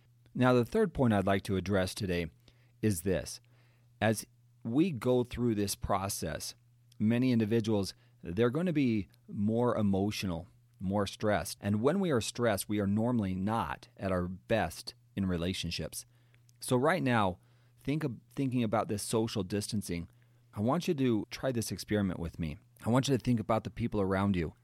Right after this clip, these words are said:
I'd like you to think about their stress levels. I'd like you to think about what this experience is like for them.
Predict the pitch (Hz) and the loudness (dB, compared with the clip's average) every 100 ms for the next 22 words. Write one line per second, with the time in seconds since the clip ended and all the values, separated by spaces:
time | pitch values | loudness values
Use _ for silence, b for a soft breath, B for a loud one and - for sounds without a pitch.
0 | b b b b b b - 95 117 113 | b b b b b b -2 0 0 0
1 | 107 120 110 104 104 113 120 - 95 85 | 0 0 2 2 2 2 0 0 -2 -2
2 | - 87 - - - b b b b - | -4 -6 -6 -10 -14 b b b b -6
3 | 110 147 151 117 - 113 101 95 110 113 | -2 -2 0 -2 0 -2 0 0 0 -2
4 | 120 110 98 - 104 101 95 95 92 - | -4 -4 -6 -4 -2 -2 -4 -2 -2 -4
5 | 98 98 85 | -2 -2 -2